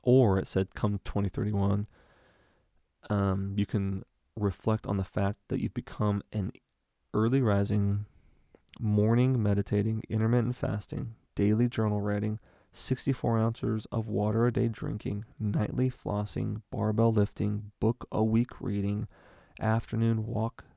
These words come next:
taking, scripture studying dynamo. A completely new creature built by working on one and only one habit each year.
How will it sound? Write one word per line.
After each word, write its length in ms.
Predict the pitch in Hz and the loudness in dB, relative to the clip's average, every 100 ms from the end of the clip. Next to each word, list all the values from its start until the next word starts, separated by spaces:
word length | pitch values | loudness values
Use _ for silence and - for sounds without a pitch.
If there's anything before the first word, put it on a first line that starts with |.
| _ - | _ -10
taking, 500 | - 101 - 107 107 113 | -4 -4 -2 -4 -4 -8
scripture 580 | - - 104 - 120 123 | -18 -10 -8 -6 -2 -4
studying 580 | - 101 104 104 107 113 - | -4 -4 -2 -4 -6 -10 -10
dynamo. 600 | - 90 90 - - 120 _ _ - - _ | -8 -6 -6 -6 -8 -12 _ _ -20 -20 _
A 80 | 107 | -6
completely 540 | - 104 - 120 123 120 | -2 -2 0 2 4 4
new 120 | 123 | 2
creature 600 | - 107 107 107 107 104 - | 0 -2 0 0 -2 -2 0
built 340 | 107 113 - - | 2 2 -4 -6
by 140 | 107 | -4
working 500 | 104 107 113 120 117 - | -2 -2 0 0 -2 -2
on 280 | 98 98 | -2 -2
one 280 | 98 107 120 | 0 0 0
and 140 | 107 104 | -2 -2
only 260 | - 147 131 | 2 6 6
one 440 | 107 101 - 113 - | 4 0 -2 -6 -10
habit 320 | - 92 98 - | -6 -4 -2 -4
each 240 | - - | -6 -8
year. 260 | - - | -12 -12